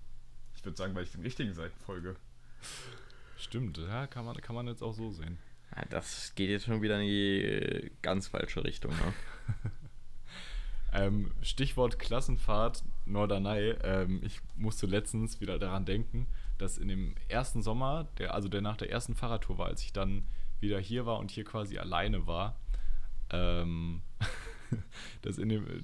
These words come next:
Speaker 2: und meine Eltern waren dann nämlich zwei Wochen mit meinem Bruder im Urlaub, so, und ich war halt die ganze Zeit alleine zu Hause. Und, ähm, direkt am zweiten Tag ist aber allerdings unser Internet abgeschmiert und konnte auch durch meine Hände nicht reanimiert werden, dass ich dann einfach zwei Wochen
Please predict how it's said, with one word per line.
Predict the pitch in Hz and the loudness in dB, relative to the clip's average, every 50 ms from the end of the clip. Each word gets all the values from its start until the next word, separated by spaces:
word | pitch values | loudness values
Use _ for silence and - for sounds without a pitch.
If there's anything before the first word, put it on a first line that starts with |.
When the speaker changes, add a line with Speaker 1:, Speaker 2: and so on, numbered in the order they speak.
| - - | -10 -8
Speaker 2:
und | - - 104 | -4 0 2
meine | 101 98 98 | 2 2 2
Eltern | 95 110 113 123 113 110 | 2 2 2 2 2 2
waren | 107 107 | 2 2
dann | 110 107 | 2 2
nämlich | 107 104 101 - | 2 0 0 0
zwei | - - 107 110 | 0 2 2 4
Wochen | 110 107 104 110 | 4 4 4 2
mit | 107 104 | 2 2
meinem | 104 101 104 95 | 2 2 2 0
Bruder | 92 95 101 101 92 | 0 2 2 2 2
im | 87 - | 2 0
Urlaub, | - 85 85 82 82 - - | 0 -2 -2 -2 -4 -4 -4
so, | - 80 | -4 -4
und | 85 90 | -4 -4
ich | 87 - - | -4 -4 -2
war | 92 | -2
halt | 92 87 - - - - | -2 -2 -4 -6 -8 -8
die | - 90 | -4 -2
ganze | 95 92 90 - | -2 -2 0 -2
Zeit | 98 85 | -2 -2
alleine | - 80 80 80 82 82 78 | -2 -2 -2 0 -2 -2 -2
zu | - - 82 | -2 -2 -2
Hause. | 80 82 85 - - - - - - - - - - - - - - - - | -2 -2 -2 -4 -4 -6 -6 -10 -10 -8 -6 -6 -4 -4 -6 -8 -8 -6 -4
Und, | 87 85 85 85 85 85 82 78 - - | -2 0 2 2 2 2 2 0 -2 -2
ähm, | - 85 82 82 82 85 85 85 - - - - | -2 -2 -2 -2 -2 -2 -2 -2 -2 0 2 2
direkt | 95 90 110 135 - - | 4 4 4 2 2 2
am | 110 104 - | 2 2 2
zweiten | - 101 107 120 135 131 127 110 | 2 4 4 4 4 4 2 4
Tag | - 117 120 127 127 - | 4 6 6 4 4 2
ist | - - | -2 -2
aber | 101 101 101 95 | -2 0 2 2
allerdings | 78 101 104 101 104 107 110 110 | 4 4 4 4 4 4 2 2
unser | - 107 95 104 | 0 0 2 2
Internet | - 117 131 135 110 98 90 - | 2 4 4 4 4 2 2 0
abgeschmiert | - - - 107 98 - - 101 113 120 - | -4 -2 -2 -2 -2 0 2 2 2 2 2
und | 107 104 - | 0 -2 0
konnte | - 120 123 127 123 - - | 2 2 2 4 2 0 2
auch | - 117 131 135 - - - - - - - | 2 2 2 0 -2 -6 -6 -4 -2 -2 0
durch | - 98 113 - | 0 0 0 2
meine | 113 107 110 123 135 131 123 | 4 4 4 6 6 4 4
Hände | 120 123 123 131 127 123 127 | 4 6 4 4 4 4 4
nicht | 113 117 117 147 - - | 4 4 2 2 2 2
reanimiert | 104 98 117 127 120 123 120 113 113 123 143 147 - - | 2 4 4 4 4 4 2 2 2 2 0 0 -2 -2
werden, | 80 82 92 107 120 - - - - - - - - | -2 0 0 0 0 0 2 2 2 2 2 2 2
dass | 110 107 110 | 2 2 4
ich | - | 2
dann | 123 117 | 2 2
einfach | 110 113 104 107 104 | 2 2 2 2 0
zwei | - - - - 113 143 165 131 | 0 -2 0 2 4 4 6 4
Wochen | 117 123 135 135 135 143 143 | 4 4 4 4 2 2 0